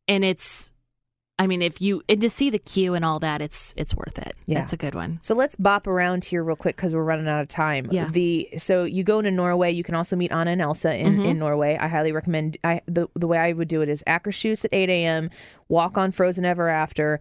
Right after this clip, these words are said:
Speaker 1: Mm-hmm.
Speaker 2: and then go get in line for Anna and Elsa because everybody else who's coming to Norway is gonna be getting on Frozen Ever
Speaker 1: Yeah.
Speaker 2: After. So you'll be, you'll then consequently be in the front of the line for Anna and Elsa, and then you,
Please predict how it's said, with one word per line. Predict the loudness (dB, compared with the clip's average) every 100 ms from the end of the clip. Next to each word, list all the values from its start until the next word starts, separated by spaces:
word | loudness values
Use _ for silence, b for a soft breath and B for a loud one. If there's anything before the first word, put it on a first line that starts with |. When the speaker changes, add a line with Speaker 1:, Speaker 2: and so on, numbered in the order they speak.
| B
Speaker 1:
Mm-hmm. | 0 0
Speaker 2:
and | 0
then | 0
go | 2 2
get | 0
in | -4
line | -4 -2
for | -2
Anna | 0 0
and | 0
Elsa | -2 -2
because | -4 0 0
everybody | 0 0 2
else | 0 0
who's | -2
coming | -2 -2 0
to |
Norway | 0 0 0 0
is | 0
gonna | -2
be | -2
getting | -2 -2 -2
on | -2
Frozen | 0 0
Ever | 0 0
Speaker 1:
Yeah. | 2 2
Speaker 2:
After. | 2 0
So | -2 0
you'll | 0
be, | -2 -4 0
you'll | 2 4
then | 2 0
consequently | -2 -2 -2 -2 -2 -2
be | -2 -2
in |
the | -2
front | -2 -4
of | -2
the | -2
line | -2 -2
for | -2
Anna | -2 0
and | -2
Elsa, | 0 0 0
and | -2 -6
then | -4
you, | -6